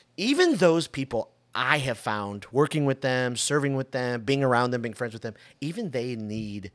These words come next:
like, some encouragement some days. And so,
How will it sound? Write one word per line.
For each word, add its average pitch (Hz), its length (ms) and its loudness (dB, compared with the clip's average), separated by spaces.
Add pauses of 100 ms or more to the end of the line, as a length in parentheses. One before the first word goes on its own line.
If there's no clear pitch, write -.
(240)
like, 110 240 -4
some 139 600 -2
encouragement 98 760 -8 (160)
some 101 260 -8
days. 90 360 -8 (380)
And 139 180 6
so, 143 360 10